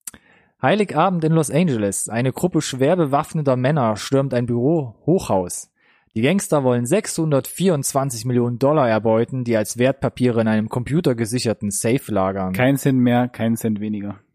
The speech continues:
Speaker 1: Eine Partygesellschaft, die im obersten Stockwerk feiert, nehmen sie als Geiseln. Nur der New Yorker Polizist McClane kann entkommen. Doch alle Ausgänge sind blockiert, die Telefonverbindung unterbrochen.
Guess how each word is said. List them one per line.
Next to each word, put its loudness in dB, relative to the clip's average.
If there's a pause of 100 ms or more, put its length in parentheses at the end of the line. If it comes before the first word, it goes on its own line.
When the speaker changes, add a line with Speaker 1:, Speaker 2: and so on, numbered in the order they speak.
(160)
Speaker 1:
Eine 2
Partygesellschaft, 0
die 0
im -2
obersten 0
Stockwerk 0
feiert, 0 (300)
nehmen 2
sie 2
als 0
Geiseln. 0
Nur 2
der 2
New 2
Yorker 2
Polizist -2
McClane -2
kann -4
entkommen. -2 (540)
Doch -10
alle 2
Ausgänge 0
sind -4
blockiert, -2
die -20
Telefonverbindung 2
unterbrochen. -2